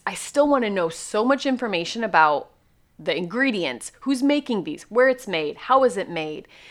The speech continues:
There's so much more that we crave and really demand to know as consumers. This has given those relationship businesses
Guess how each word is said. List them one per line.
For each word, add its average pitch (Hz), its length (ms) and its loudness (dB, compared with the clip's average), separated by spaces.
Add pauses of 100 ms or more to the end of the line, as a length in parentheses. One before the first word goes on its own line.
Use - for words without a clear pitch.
(260)
There's 247 200 0
so 233 300 2
much 262 240 0
more 214 180 -2
that 196 120 -4
we 180 140 -8
crave 175 640 -2
and 175 240 -6 (180)
really 247 320 2
demand 175 640 -4
to 185 100 -10
know 156 240 -4
as 175 160 -2
consumers. 262 640 -4 (440)
This 226 220 4
has 247 140 -2
given 196 300 0
those 175 180 2
relationship 175 840 -4
businesses 254 840 -2